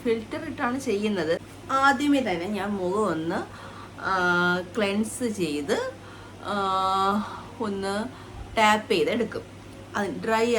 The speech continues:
ആക്കി എടുത്തതിന് ശേഷം ഞാൻ ചെയ്യുന്ന ഒരു, ഇതെൻ്റെ മേ-, ബാഗാണ് കേട്ടോ ചെയ്യുന്നത്.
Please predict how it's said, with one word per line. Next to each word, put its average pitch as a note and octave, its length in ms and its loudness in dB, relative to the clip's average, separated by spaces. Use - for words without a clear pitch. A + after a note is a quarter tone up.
ആക്കി F3 280 -6
എടുത്തതിന് F#3+ 460 -4
ശേഷം D#3+ 320 -4
ഞാൻ F#3 140 -4
ചെയ്യുന്ന D#3 420 -6
ഒരു, G3 180 0
ഇതെൻ്റെ B3+ 220 2
മേ-, E3+ 240 2
ബാഗാണ് F3+ 400 -2
കേട്ടോ D3 180 -6
ചെയ്യുന്നത്. F3+ 460 2